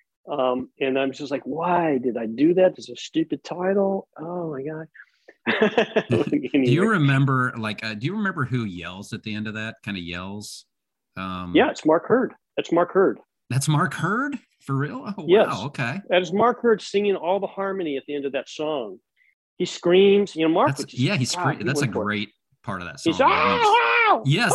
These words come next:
Speaker 1: ah,
Speaker 2: exactly.
Speaker 1: ah, ah." Yeah. He just went out. We didn't know. We were like, um, "Hey, Mark, would you sing harmony?" He was, like, engineering. He, he, I, he did some engineering on that album.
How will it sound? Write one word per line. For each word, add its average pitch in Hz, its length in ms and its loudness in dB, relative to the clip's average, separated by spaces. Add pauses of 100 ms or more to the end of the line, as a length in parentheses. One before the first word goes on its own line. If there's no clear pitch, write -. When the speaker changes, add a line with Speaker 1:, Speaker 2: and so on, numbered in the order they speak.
Speaker 1:
ah, 156 40 2
Speaker 2:
exactly. 147 600 -2 (140)
Speaker 1:
ah, 254 140 -2
ah." - 40 -12 (280)
Yeah. 196 180 4 (400)
He 254 120 -2
just 285 180 -4
went 254 140 4
out. 262 160 4
We 226 100 0
didn't 247 200 2
know. 190 200 4
We 202 100 4
were 190 60 2
like, 185 280 0
um, 156 360 -2
"Hey, 220 180 -6
Mark, 196 300 -6
would 165 120 -8
you 185 80 -12
sing 190 240 -6
harmony?" 190 440 -2
He 175 140 -2
was, 147 160 2
like, 143 220 0
engineering. 131 680 -2
He, 143 200 -6
he, 160 400 0
I, 147 80 2 (1160)
he 226 340 2 (200)
did 302 200 4
some 233 200 4
engineering 185 520 6
on 120 120 0
that 107 140 -6
album. 92 340 -12